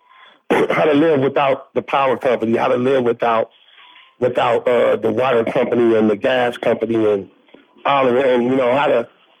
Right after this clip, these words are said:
um, you know, um, how to have a, have a vehicle, um, drive without gas, and, you know, I'm trying to think of other things, other ways to, other ways to,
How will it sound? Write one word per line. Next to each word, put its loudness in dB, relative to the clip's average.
um, 2
you 2
know, 0
um, 0
how -2
to 0
have -2
a, 0
have -2
a -2
vehicle, -2
um, 0
drive 0
without -2
gas, 0
and, 2
you 0
know, 2
I'm 0
trying 0
to 0
think -6
of -2
other 2
things, -2
other 0
ways 0
to, 0
other 2
ways 0
to, -2